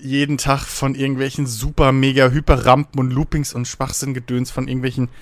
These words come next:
Usern, die plötzlich in meiner Spielwelt aufploppen, äh, begrüßt werde und das vielleicht gar nicht der Stil ist, wie ich mein Spiel spielen will. Ähm, und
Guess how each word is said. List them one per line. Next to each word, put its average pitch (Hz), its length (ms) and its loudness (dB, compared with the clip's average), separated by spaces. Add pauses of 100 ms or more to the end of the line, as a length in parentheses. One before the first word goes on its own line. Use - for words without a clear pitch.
(400)
Usern, 139 340 2
die 127 80 -4
plötzlich 135 380 -6
in 127 80 -2
meiner 123 340 0
Spielwelt 127 460 -6
aufploppen, 120 680 0
äh, 113 260 -2 (640)
begrüßt 120 520 -6
werde 113 340 2 (580)
und 123 140 -4
das 123 160 -2
vielleicht 127 320 -2
gar 120 160 2
nicht 120 200 -6
der 113 120 2
Stil 127 340 -6
ist, 113 200 -8
wie 117 80 -6
ich 110 120 -10
mein 110 140 -4
Spiel 127 240 -6
spielen 113 340 -6
will. 110 180 -4 (680)
Ähm, 117 340 0 (920)
und 143 200 -4